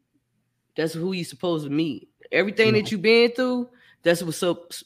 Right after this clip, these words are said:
Speaker 1: what you supposed to go through. You understand
Speaker 2: Mm-hmm.
Speaker 1: what I'm saying?
Speaker 2: Right.
Speaker 1: But see,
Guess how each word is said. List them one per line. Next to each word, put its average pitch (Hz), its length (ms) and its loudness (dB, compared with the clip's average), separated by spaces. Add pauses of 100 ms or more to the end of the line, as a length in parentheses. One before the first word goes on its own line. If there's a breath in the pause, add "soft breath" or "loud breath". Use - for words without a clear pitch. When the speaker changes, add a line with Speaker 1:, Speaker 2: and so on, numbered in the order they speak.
Speaker 1:
what 170 220 -4
you 196 80 -6
supposed 180 380 -2
to 160 60 -6
go 202 240 0
through. 135 340 -4 (320 soft breath)
You 180 80 0
understand 220 340 2
Speaker 2:
Mm-hmm. 214 40 2
Speaker 1:
what 214 60 0
I'm 214 80 -2
saying? 220 580 0 (140)
Speaker 2:
Right. 143 200 4
Speaker 1:
But - 100 6
see, 220 400 -4